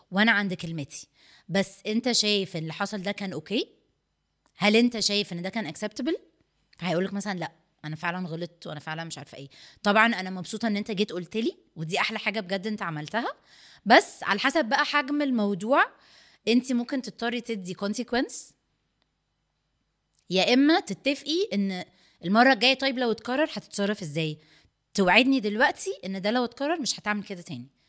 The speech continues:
فيبقى في ما بينكوا برضو اتفاق.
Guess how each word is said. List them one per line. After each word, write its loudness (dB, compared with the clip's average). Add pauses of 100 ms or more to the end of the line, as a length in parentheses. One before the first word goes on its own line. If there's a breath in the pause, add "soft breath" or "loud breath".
(300 soft breath)
فيبقى 2
في 4
ما 4
بينكوا 2
برضو 0 (360 soft breath)
اتفاق. -2